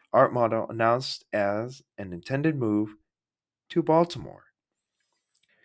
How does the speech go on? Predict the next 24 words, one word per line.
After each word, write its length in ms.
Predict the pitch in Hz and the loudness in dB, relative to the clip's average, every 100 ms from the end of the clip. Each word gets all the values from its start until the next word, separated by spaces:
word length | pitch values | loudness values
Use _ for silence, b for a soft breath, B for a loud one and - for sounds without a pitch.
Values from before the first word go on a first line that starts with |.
| b b b b b b | b b b b b b
And 500 | 120 147 156 160 151 | 2 4 4 2 0
the 80 | 113 | -2
Browns 500 | - 123 131 135 131 | 6 6 6 2 -4
went 300 | 101 101 107 _ _ | -6 -4 -6 _ _
four 640 | - 120 123 127 131 135 - - | -12 -4 -2 0 -2 -8 -12 -20
and 200 | 98 - | -16 -4
five 500 | 117 113 110 110 - _ _ _ _ _ _ _ - | -2 0 -2 -6 -14 _ _ _ _ _ _ _ -12
at 180 | 90 101 | -10 -6
the 100 | 127 | -6
time 560 | 127 107 98 98 107 - | -4 -2 -2 -4 -10 -16
and 140 | 85 85 | -18 -6
finished 640 | 143 147 151 - - _ _ _ _ _ _ _ | -4 -2 -4 -6 -10 _ _ _ _ _ _ _
five 360 | - - 117 127 | -6 2 2 2
and 120 | 143 | -2
eleven, 520 | 117 95 87 85 90 _ _ _ _ _ _ _ _ - - | -6 -6 -8 -12 -18 _ _ _ _ _ _ _ _ -20 -14
and 160 | 90 | -8
Bill 200 | 92 120 | 0 0
Belichick 680 | 135 120 110 110 - 90 - - _ _ _ _ _ _ _ _ _ _ _ | 4 2 2 -2 -4 -6 -8 -20 _ _ _ _ _ _ _ _ _ _ _
was 640 | 90 98 95 104 - - - - | -8 -4 -4 -6 -10 -12 -14 -14
chopped. 440 | 82 - _ - _ | -14 -14 _ -20 _
Well, 300 | 95 87 73 | -8 -6 -8
he 140 | - 117 | -6 -2
was 140 | 104 | -2
fired. 320 | - 90 - | -2 -4 -4